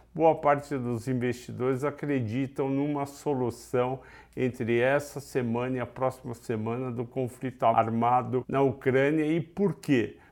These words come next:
Porque as sanções econômicas que tanto Estados Unidos como União Europeia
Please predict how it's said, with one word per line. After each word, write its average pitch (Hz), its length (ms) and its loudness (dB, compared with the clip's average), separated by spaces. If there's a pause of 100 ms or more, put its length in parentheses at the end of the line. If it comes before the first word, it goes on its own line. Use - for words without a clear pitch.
(120)
Porque 127 260 -2
as 147 120 2
sanções 156 1300 2
econômicas 123 1000 0
que - 160 -6
tanto 160 300 -2
Estados 139 320 0
Unidos 113 460 -2
como 143 320 0
União 131 240 2
Europeia 110 720 0